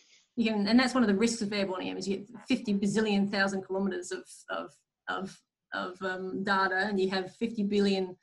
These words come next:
anomalies, and you sort of don't know, it's hard to pick the,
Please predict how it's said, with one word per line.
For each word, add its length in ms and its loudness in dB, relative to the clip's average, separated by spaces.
anomalies, 680 4
and 200 -4
you 60 0
sort 180 -2
of 80 -2
don't 200 -2
know, 120 -4
it's 300 -4
hard 260 4
to 60 -8
pick 240 -8
the, 240 -10